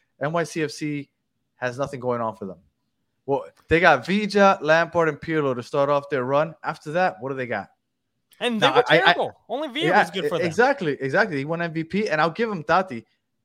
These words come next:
Speaker 1: Great, but he left. Tati Castellanos long gone, and he wasn't somebody that they signed. Like, they haven't been able to attract anybody. If you're in Europe, you wanna come to the United States, one, because it's a growing league,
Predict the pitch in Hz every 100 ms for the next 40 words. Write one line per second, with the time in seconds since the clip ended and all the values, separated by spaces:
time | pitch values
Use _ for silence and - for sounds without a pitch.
0 | _ _ - - 160 226 151 _ _ -
1 | 143 165 202 165 202 - _ _ 147 160
2 | 185 175 180 180 156 139 170 202 151 139
3 | 196 - _ _ 147 156 156 156 156 -
4 | _ _ _ _ 113 160 202 220 202 156
5 | 180 165 151 127 107 104 185 240 156 190
6 | - _ _ _ 147 147 - 202 233 240
7 | 233 233 226 247 247 233 208 180 151 147
8 | 254 277 190 156 208 254 262 _ _ _
9 | - 214 226 214 208 202 202 190 214 190
10 | 127 143 208 196 160 143 139 135 147 143
11 | 131 147 202